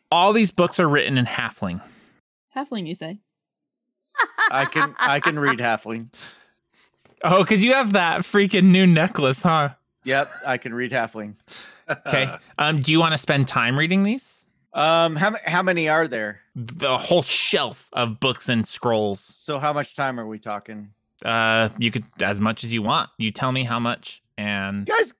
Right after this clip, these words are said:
Speaker 3: guys, give me about ten minutes, okay? I wanna look at these books and scrolls.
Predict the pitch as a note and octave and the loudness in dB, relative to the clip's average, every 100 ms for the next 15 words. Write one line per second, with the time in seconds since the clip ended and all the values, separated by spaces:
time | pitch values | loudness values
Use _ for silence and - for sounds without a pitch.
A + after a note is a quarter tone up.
0 | _ _ C#4 D#4+ - A#4 A#4+ A4+ - D#4 | _ _ 0 2 2 0 2 -2 -2 0
1 | D4 D4 - D#4+ D#4 D#4+ C4 A3 - G#3 | 4 2 2 2 2 2 -4 -4 -6 -8
2 | A3+ A#3+ B3+ B3+ B3+ A#3+ F#4 C4+ A#3 G3 | -6 -4 -4 -4 -4 -4 -6 -10 -14 -8
3 | B3 - F4+ B3+ C#4 B3 A3 F3+ - | -8 -8 -12 -12 -6 -4 -4 -8 -14